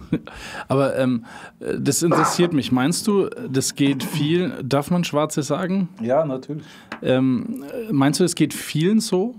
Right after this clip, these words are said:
Speaker 1: Also vielen Schwarzen, dass die quasi als Kind vielleicht was erlebt haben und dann dieses, weil, also ich, ich wollte eigentlich nicht in dieses Thema rein, ähm, aber ich find's manchmal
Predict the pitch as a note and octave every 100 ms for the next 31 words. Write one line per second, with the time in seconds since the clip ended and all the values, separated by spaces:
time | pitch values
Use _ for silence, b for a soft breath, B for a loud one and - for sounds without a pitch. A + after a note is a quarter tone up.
0 | F#3 E3 C3 C3 E3+ F#3 - B2+ D3+ E3+
1 | F3+ D3 D3+ - C#3+ C#3 C3+ A#2+ - F#3
2 | F3 D3 D#3 C#3 B2+ D3+ F#3 F#3+ D#3+ D3
3 | D#3 D#3+ - D3 - - B B B B
4 | B - D3+ - - - C3+ C#3 B2+ A#2
5 | D2+ A#2+ C#3 D3+ D3 D3 C#3 E3+ D#3 C3
6 | A#2+ - C#3 B2+ A2+ A#2+ - B B B
7 | - B2+ C3 A#2+ - - B2+ C#3+ D#3+ D3+
8 | - - D3+ - E3+ F3 - D3+ E3 -
9 | F3+ F3+ A3 G3